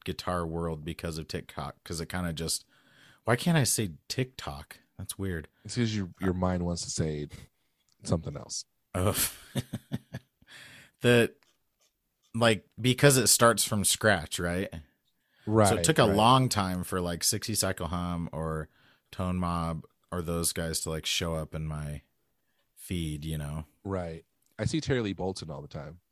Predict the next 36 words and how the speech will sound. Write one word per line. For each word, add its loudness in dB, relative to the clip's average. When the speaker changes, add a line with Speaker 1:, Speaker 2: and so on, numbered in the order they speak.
Speaker 1:
<laughs> 0
Speaking 2
of 2
which, 0
you 0
need 2
to, -2
you 4
need 6
to -2
mention -2
that -6
screenshot -4
you -6
just -10
sent. -4
Speaker 2:
<laughs> -2
Okay, 2
I -2
will. -10
But 4
yeah, 4
so 0
I, 4
I 2
think -6
I 0
agree -4
with -4
you. 0
Like, 0
I, 0
a 0
lot 6
of 0
the 2